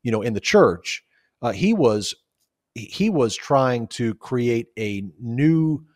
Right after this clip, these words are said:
uh, monetary system that would counteract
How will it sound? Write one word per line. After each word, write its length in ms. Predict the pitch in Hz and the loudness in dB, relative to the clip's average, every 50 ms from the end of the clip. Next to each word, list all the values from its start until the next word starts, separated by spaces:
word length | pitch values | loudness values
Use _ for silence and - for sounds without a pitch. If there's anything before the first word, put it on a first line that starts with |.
| _ _ _ _ _ _ _ _ _ | _ _ _ _ _ _ _ _ _
uh, 260 | 120 117 110 107 107 - - | -4 -2 -2 -2 -2 -4 -6
monetary 720 | 113 113 117 135 156 156 147 - - - 147 135 117 101 | -6 -2 2 2 2 2 0 -4 -2 -2 0 0 0 -2
system 800 | - - - - - 180 180 - - - - 90 82 80 82 87 - _ _ _ _ _ _ _ _ _ _ _ | -4 -6 -6 -2 -2 -2 -2 -2 -4 -6 -8 -8 -8 -8 -10 -14 -16 _ _ _ _ _ _ _ _ _ _ _
that 420 | 101 95 95 131 131 123 123 120 - - _ _ _ _ _ _ _ _ _ _ | -16 -2 2 4 4 4 2 0 -4 -12 _ _ _ _ _ _ _ _ _ _
would 460 | 156 127 131 131 123 117 104 - _ | -6 -2 0 2 2 2 0 -4 _
counteract 1000 | - - 175 170 175 165 139 123 123 143 151 139 113 95 85 - _ - - | -6 -2 2 2 2 2 2 2 2 2 4 2 2 2 -2 -8 _ -20 -20